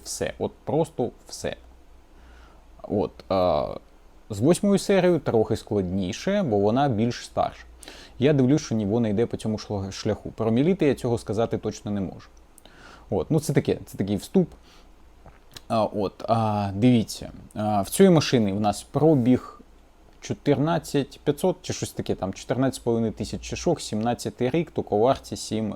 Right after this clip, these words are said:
років. При цьому, от дивіться, після Т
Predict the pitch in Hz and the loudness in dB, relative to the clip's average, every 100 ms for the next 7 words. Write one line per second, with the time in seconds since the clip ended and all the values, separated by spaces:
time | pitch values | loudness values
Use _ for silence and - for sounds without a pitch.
0 | - 104 104 - - - - - - - | -6 -4 -2 -4 -8 -14 -18 -20 -20 -20
1 | - - 120 120 185 165 120 120 104 113 | -20 -8 -4 2 4 6 4 2 2 2
2 | 107 101 113 95 - 120 - 113 - - | 2 -2 -4 -6 -2 -4 0 -2 -2 0
3 | 131 | 2